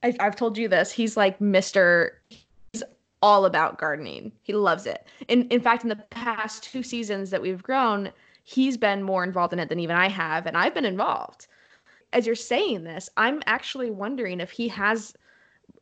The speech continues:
maybe subconsciously, but he has this perspective of, like, he's allowed to fail here.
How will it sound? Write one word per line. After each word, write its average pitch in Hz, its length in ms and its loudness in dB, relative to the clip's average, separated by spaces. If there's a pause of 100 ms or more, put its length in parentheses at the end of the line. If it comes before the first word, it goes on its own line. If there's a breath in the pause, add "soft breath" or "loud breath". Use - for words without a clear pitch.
(120)
maybe 262 320 2
subconsciously, 226 760 0
but - 100 -6
he 233 180 -6
has 214 260 0
this 214 120 -6
perspective 196 760 -2
of, 202 200 -4
like, 190 220 0
he's 240 240 2
allowed 202 340 4
to 190 60 -6
fail 262 280 0
here. - 360 -16